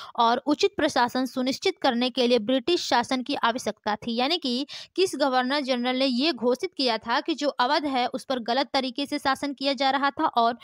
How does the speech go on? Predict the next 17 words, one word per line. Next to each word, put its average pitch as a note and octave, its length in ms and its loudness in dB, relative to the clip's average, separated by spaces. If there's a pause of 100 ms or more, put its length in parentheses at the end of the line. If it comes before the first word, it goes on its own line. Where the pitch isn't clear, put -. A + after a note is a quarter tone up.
(220)
उचित E4 300 0
प्रशासन C#4 460 -2
सुनिश्चित B3 500 -8
करने A#3+ 280 -4
के C4+ 120 -4
लिए D4 120 2
ब्रिटिश B3+ 500 -4
शासन A#3 320 -6
की D#4+ 100 -6
आवश्यकता A3 640 -4
थी। A3+ 200 -10 (260)
पहला D#4 240 4
ऑप्शन D#4 340 2
है D4 80 2
आपका C4 280 0
लॉर्ड B3 360 2
रिपन, C4 340 -2